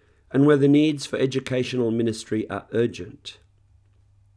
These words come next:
It can reasonably be argued that any place in these developing countries meets the outreach criteria. Nonetheless,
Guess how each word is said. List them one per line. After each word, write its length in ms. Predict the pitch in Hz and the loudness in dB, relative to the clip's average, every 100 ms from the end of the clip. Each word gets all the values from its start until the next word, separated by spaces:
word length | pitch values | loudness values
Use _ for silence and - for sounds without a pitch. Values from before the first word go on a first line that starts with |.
| _ _ _ _ _ _ _ _ - | _ _ _ _ _ _ _ _ -8
It 220 | - - | -8 -6
can 360 | 156 156 147 113 | 4 6 6 6
reasonably 640 | 123 123 123 113 107 127 | 2 2 0 -2 0 0
be 240 | 127 127 | 2 0
argued 560 | 92 87 82 95 123 110 | 0 -4 -6 -4 -4 -2
that 260 | 107 - | -4 -2
any 220 | 113 131 143 | -2 0 -2
place 460 | 120 95 104 - | -4 -4 -4 -4
in 100 | 98 | -2
these 240 | 95 92 80 | -2 -4 -6
developing 560 | 95 95 90 - 90 | -6 -6 -6 -8 -10
countries 540 | 87 90 78 90 95 - - _ - | -10 -14 -10 -10 -10 -14 -20 _ -4
meets 280 | 113 113 - | -2 -2 -4
the 260 | 110 - - | -8 -6 -6
outreach 680 | 110 - 87 85 - - - | -6 -6 -10 -10 -10 -16 -12
criteria. 680 | - 95 - 92 87 95 - - _ _ - _ _ _ _ - - _ _ 123 | -10 -10 -8 -10 -10 -20 -20 -20 _ _ -20 _ _ _ _ -20 -20 _ _ 2
Nonetheless, 640 | 151 175 135 180 - | 2 4 2 0 -8